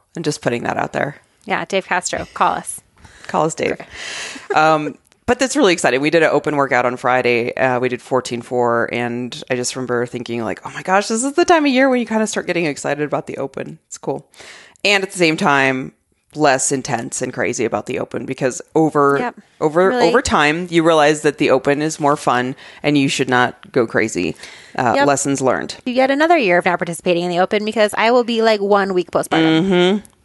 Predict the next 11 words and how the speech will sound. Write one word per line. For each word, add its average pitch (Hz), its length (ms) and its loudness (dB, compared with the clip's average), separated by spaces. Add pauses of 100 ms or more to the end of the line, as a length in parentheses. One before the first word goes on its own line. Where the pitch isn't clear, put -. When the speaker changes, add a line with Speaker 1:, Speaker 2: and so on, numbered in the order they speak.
(120)
Speaker 1:
Yes. - 380 -2 (380)
Speaker 2:
Yay. - 640 -6 (140)
Speaker 1:
Anyway, 131 540 2
so 214 180 2
we 262 100 4
had, 415 140 6 (340)
God, 240 280 2
we 247 80 2
had 294 160 2
such 220 160 0
a 180 100 -2